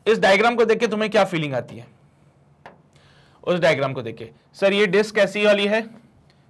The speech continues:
हॉरिजॉन्टल प्लेन में है, तो जो moment of inertia Z के about होगा, वही moment of inertia X के about होगा। सोच के बताओ ना यार, क्या ऐसी बातें बोल सकता हूं मैं?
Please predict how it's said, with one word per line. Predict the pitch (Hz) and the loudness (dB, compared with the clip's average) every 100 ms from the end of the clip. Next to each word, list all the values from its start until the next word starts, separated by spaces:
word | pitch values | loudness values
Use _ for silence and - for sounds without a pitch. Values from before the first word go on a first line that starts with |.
| _ - | _ 0
हॉरिजॉन्टल | 170 180 180 185 202 | 2 4 0 2 0
प्लेन | 196 185 190 | 0 -2 0
में | 190 | 0
है, | 190 196 202 - _ _ _ _ - | 0 -4 -4 -20 _ _ _ _ -6
तो | 160 | -2
जो | 151 | 0
moment | 208 202 196 202 | 2 2 0 0
of | 202 | 0
inertia | 202 185 185 196 190 | 0 -2 0 0 0
Z | 156 165 | 0 -2
के | 170 | 0
about | 190 147 165 170 | 0 2 2 2
होगा, | 156 127 117 - _ _ | 0 -2 -2 -10 _ _
वही | 143 160 | -4 -2
moment | 175 170 175 | -2 -2 0
of | 180 | -2
inertia | 180 170 165 156 | -2 -6 -2 -2
X | 156 151 | -4 -6
के | 180 | -2
about | 165 170 | 0 0
होगा। | 175 180 139 - | 0 -2 -4 -4
सोच | 190 180 | -2 0
के | 185 | -2
बताओ | 131 117 | -2 -4
ना | 113 | -10
यार, | 101 85 _ - _ _ - _ _ - _ - _ - - _ - _ - - - - _ - _ - - _ - - _ _ _ _ _ _ _ - | -14 -20 _ -20 _ _ -20 _ _ -20 _ -20 _ -20 -20 _ -20 _ -20 -20 -20 -20 _ -20 _ -20 -20 _ -20 -20 _ _ _ _ _ _ _ -2
क्या | 160 | 0
ऐसी | 160 | 2
बातें | 170 175 165 | 0 0 -2
बोल | 170 | -2
सकता | 175 - | -4 -6
हूं | 190 | -8
मैं? | 135 | -8